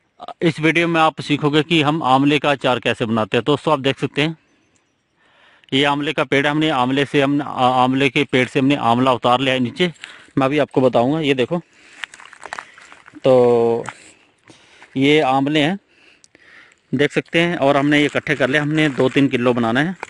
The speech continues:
क्योंकि जिससे हमारा पूरा साल चल जाए। अगर ज़्यादा साथ में मुरब्बा भी बनाएंगे तो दोस्तों जो बाकी वृद्धि होगी वो आपको मैं घर में जाकर बताऊंगा।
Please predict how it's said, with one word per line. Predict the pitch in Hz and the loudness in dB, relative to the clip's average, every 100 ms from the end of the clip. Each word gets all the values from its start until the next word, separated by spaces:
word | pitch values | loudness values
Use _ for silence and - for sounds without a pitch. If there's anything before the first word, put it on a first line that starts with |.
| - - - _ | -18 -20 -20 _
क्योंकि | - 143 | -2 0
जिससे | 156 135 - | 0 0 0
हमारा | 131 131 131 | 0 2 -2
पूरा | 156 135 123 143 | 0 2 2 2
साल | - 117 120 | 0 0 0
चल | - 107 101 | 0 -4 0
जाए। | 98 104 - - - - - | -2 -2 -8 -20 -18 -18 -8
अगर | 123 139 | -2 -2
ज़्यादा | 127 131 131 143 | 0 -2 0 0
साथ | 135 127 | 0 2
में | 151 | 2
मुरब्बा | 143 123 120 147 | 2 -2 0 -2
भी | 156 | 0
बनाएंगे | 139 120 120 170 170 _ _ - - - _ | 0 0 0 -4 -8 _ _ -20 -20 -20 _
तो | 151 | 2
दोस्तों | 143 151 - 160 165 160 135 | 4 2 4 4 6 4 2
जो | 127 151 | 4 2
बाकी | 135 143 - 165 | 2 0 2 2
वृद्धि | 147 135 160 | 2 2 2
होगी | 131 147 | 2 2
वो | 143 | 0
आपको | 127 - 139 | 0 0 0
मैं | 139 127 | 2 0
घर | 120 | 0
में | 127 127 | 0 0
जाकर | 117 120 | -2 0
बताऊंगा। | 113 110 110 147 | -2 0 -2 -2